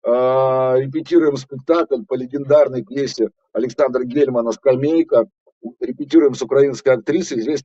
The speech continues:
э, в Испании, в Торревеке, у них есть маленький театрик,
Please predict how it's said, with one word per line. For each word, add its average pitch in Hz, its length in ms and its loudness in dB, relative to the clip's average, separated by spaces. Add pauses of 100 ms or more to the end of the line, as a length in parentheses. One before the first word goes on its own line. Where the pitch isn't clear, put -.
э, 110 60 -12
в 117 580 2
Испании, 180 360 0
в - 60 -18
Торревеке, 127 460 0
у 117 180 -4
них 135 180 -10
есть 139 220 -6 (380)
маленький 147 440 -2
театрик, 214 420 0